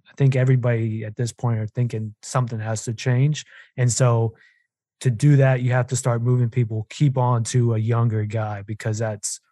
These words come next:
uh, you know, all the more when you are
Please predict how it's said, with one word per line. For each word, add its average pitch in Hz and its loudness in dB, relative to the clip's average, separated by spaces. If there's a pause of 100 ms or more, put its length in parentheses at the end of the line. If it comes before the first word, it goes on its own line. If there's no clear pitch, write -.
(640)
uh, 123 -6
you 113 -2
know, 110 -4
all 120 -2
the 117 0
more 117 0
when 113 -2
you 110 -2
are 110 -4